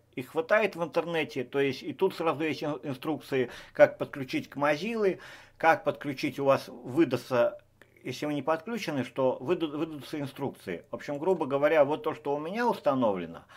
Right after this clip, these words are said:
а вы будете, если хотите, просто вот это вот набирайте вот здесь, э, в расширениях, да, здесь, э, на будущее запомните, что по, по сути вы можете сделать, выбрать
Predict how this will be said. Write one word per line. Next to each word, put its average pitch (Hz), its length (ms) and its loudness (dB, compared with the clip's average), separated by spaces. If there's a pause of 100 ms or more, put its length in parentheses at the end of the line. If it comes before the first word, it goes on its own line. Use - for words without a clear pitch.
(320)
а 120 180 4
вы 202 160 4
будете, 156 640 0 (600)
если 139 240 -2
хотите, 156 480 -2
просто 143 340 -2
вот 143 160 -2
это 135 220 2
вот 127 180 -4
набирайте 147 560 6
вот 123 120 2
здесь, 135 420 0 (180)
э, 104 760 4
в 110 100 2
расширениях, 101 720 0
да, 160 280 4 (320)
здесь, 135 480 2 (580)
э, 117 680 8 (800)
на 143 180 6
будущее 156 420 0
запомните, 170 600 -2
что 135 180 -4
по, 139 340 0
по 147 240 2
сути 180 280 -2
вы 135 160 -2
можете 131 680 -2 (380)
сделать, 131 720 0 (200)
выбрать 123 600 -2